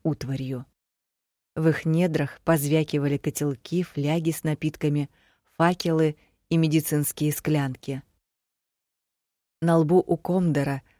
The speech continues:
проступили капельки пота. Он тяжело дышал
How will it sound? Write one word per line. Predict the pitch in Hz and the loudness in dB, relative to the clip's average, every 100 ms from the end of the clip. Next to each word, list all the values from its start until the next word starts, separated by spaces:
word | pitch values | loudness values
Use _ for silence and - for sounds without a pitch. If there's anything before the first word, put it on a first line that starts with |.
| _ | _
проступили | 170 165 - 160 - 180 170 | 0 0 0 -2 2 2 2
капельки | - 160 160 151 - | 2 0 0 -2 -2
пота. | 165 170 151 135 127 - _ _ _ _ _ _ - | -2 0 0 -2 -10 -14 _ _ _ _ _ _ 0
Он | 165 | 0
тяжело | 147 156 139 143 151 | 2 0 0 2 2
дышал | 139 131 - 143 160 | 0 -2 -4 -4 -6